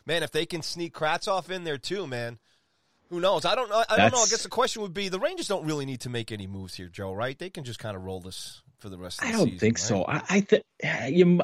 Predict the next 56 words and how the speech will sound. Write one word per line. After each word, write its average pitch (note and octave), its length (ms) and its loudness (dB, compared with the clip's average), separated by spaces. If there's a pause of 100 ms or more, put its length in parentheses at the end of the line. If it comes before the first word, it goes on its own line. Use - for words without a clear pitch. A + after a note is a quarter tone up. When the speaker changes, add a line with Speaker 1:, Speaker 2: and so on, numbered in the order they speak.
Speaker 2:
I E3+ 120 2
mean, F3 200 8
maybe F3+ 380 6
add C3 220 6
a A2+ 40 4
depth G2 440 -2
defenseman. D3+ 760 0 (200)
I G2+ 60 -6
mean, A2+ 260 6
maybe, C#3+ 360 10
maybe B2 280 6
that's, A#2+ 400 4
that's C3+ 260 2
a C#3+ 60 -2
place C3+ 280 2
to C#3 100 0
go, C#3 180 4
'cause G#2+ 140 0
I G2+ 80 4
think B2 220 2
that, A#2 140 4
I G#2+ 120 2
think A2 140 4
the G2+ 60 2
defense G2+ 460 2
is G#2+ 140 0
a G#2 40 2
little A2+ 240 6
bit, A2 320 4 (840)
it's A#2 300 4
a A2+ 40 10
little A#2 240 10
weak, B2 220 8
but B2 80 8
I G#2+ 60 8
mean, A2 180 8
you A#2+ 100 4
know, F#2 120 4
you F#2 60 0
got, G#2+ 200 4
you C3 80 6
got C3+ 140 6
Trouba C#3 280 4
and C3+ 80 8
you A2 60 4
got G#2+ 160 0
Fox, G#2+ 440 -2
and, F#2 80 -6
like, F2+ 140 -6
those A2+ 180 0
guys G2+ 280 2
are, E2+ 200 -2
those A2+ 180 0
guys F2+ 200 4
are D#2+ 220 -4
outstanding. E2+ 640 2